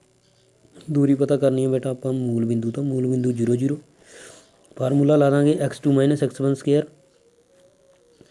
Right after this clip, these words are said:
ਮਤਲਬ ਜ਼ੀਰੋ ਮਾਈਨਸ ਚਾਰ ਸਕੁਏਅਰ ਪਲੱਸ ਜ਼ੀਰੋ ਮਾਈਨਸ ਤਿੰਨ ਸਕੁਏਅਰ। ਇਹ ਤਾਂ ਮਾਈਨਸ ਮਾਈਨਸ ਪਲੱਸ ਹੀ ਹੋ ਜੂ, ਮਤਲਬ ਚਾਰ ਸਕੁਏਅਰ ਪਲੱਸ ਮਾਈਨਸ ਤਿੰਨ ਸਕੁਏਅਰ,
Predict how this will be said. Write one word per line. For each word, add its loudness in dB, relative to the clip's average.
ਮਤਲਬ -2
ਜ਼ੀਰੋ 4
ਮਾਈਨਸ 2
ਚਾਰ 2
ਸਕੁਏਅਰ -2
ਪਲੱਸ -2
ਜ਼ੀਰੋ -2
ਮਾਈਨਸ -4
ਤਿੰਨ -8
ਸਕੁਏਅਰ। -10
ਇਹ -4
ਤਾਂ 0
ਮਾਈਨਸ -2
ਮਾਈਨਸ 0
ਪਲੱਸ -4
ਹੀ 4
ਹੋ 4
ਜੂ, -2
ਮਤਲਬ -4
ਚਾਰ -2
ਸਕੁਏਅਰ -2
ਪਲੱਸ -2
ਮਾਈਨਸ -4
ਤਿੰਨ -6
ਸਕੁਏਅਰ, -6